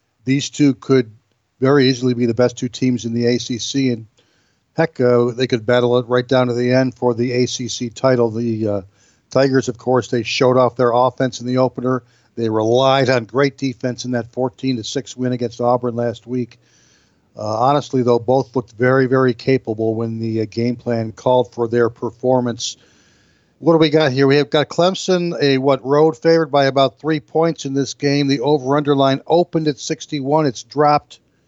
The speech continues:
three full points. The last time I looked, it was at fifty-eight points. Last year's meeting was a, definitely a big-time shootout. The over-under line was sixty-four.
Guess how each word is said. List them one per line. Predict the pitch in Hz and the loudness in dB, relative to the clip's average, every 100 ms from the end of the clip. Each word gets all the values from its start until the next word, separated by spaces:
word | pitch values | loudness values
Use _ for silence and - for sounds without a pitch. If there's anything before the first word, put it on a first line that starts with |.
| _ _ _ | _ _ _
three | - 160 | -6 -4
full | - 151 135 | -2 -2 -2
points. | - 151 147 131 - - _ _ _ _ _ | 0 2 2 0 -8 -16 _ _ _ _ _
The | 117 | -4
last | 127 143 127 | 0 0 0
time | 143 135 | -2 0
I | 131 139 | 0 2
looked, | 139 - | 0 -2
it | 147 151 | -6 -4
was | 135 139 - | -2 -2 -2
at | 147 143 - | -2 -2 -4
fifty-eight | _ 156 151 _ - 139 135 147 139 156 - | _ -2 -2 _ -4 0 0 -2 0 -2 -2
points. | - 139 135 123 - - _ _ _ _ _ - | 0 2 2 -2 -10 -14 _ _ _ _ _ -2
Last | 131 156 180 - | 2 2 2 -2
year's | 185 151 151 | -4 -4 0
meeting | 170 190 160 | 2 2 2
was | 147 131 | 0 2
a, | 131 | 0
definitely | 131 156 170 160 156 | 0 0 -2 -4 -2
a | 127 | -4
big-time | 120 147 156 147 - 156 147 | -2 -2 -2 -2 -2 0 0
shootout. | 127 - 160 147 135 127 | -2 -6 -2 2 2 0
The | 139 | -4
over-under | 143 131 139 143 139 | -4 -2 -2 0 0
line | 135 139 135 139 | 2 2 2 -2
was | 127 123 120 110 | -4 -4 -4 -6
sixty-four. | - - 170 - - 139 - 165 165 147 123 120 127 | -10 -8 -8 -10 -10 -12 -4 2 4 4 4 2 0